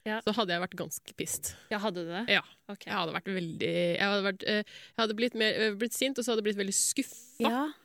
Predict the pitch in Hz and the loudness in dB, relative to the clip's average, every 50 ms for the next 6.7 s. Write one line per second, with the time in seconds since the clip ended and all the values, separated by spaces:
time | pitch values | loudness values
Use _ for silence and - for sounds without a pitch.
0 | _ _ _ _ _ _ _ _ - 254 247 214 196 196 202 214 214 226 233 202 | _ _ _ _ _ _ _ _ 2 2 2 2 0 0 2 4 4 4 4 2
1 | 220 233 214 - - 254 247 240 247 226 269 - - 190 190 196 196 208 220 233 | 2 0 0 0 0 2 2 2 2 0 0 -2 0 0 2 2 2 2 2 0
2 | 226 - - - - - 165 165 160 170 185 208 220 226 - - 220 - - - | 0 0 -2 -2 -2 -2 -2 0 0 2 4 4 4 4 4 2 -2 -4 -2 -2
3 | 208 190 196 196 214 208 - - 190 - 226 - _ - - - 208 190 185 180 | 0 0 2 2 2 0 0 -2 -4 -4 -6 -6 _ -6 -2 0 2 2 2 2
4 | 185 190 - 196 196 214 226 220 226 - - 240 220 190 180 - - 202 190 190 | 2 2 0 0 2 2 2 2 2 2 4 2 2 2 0 -4 -6 -4 -2 0
5 | - 202 214 233 - - 320 339 339 285 - _ _ _ _ _ _ _ _ _ | 0 0 0 -2 2 2 4 4 4 0 -4 _ _ _ _ _ _ _ _ _
6 | _ _ _ - - 247 - - 262 226 196 214 233 | _ _ _ -2 -2 0 4 6 6 6 6 4 2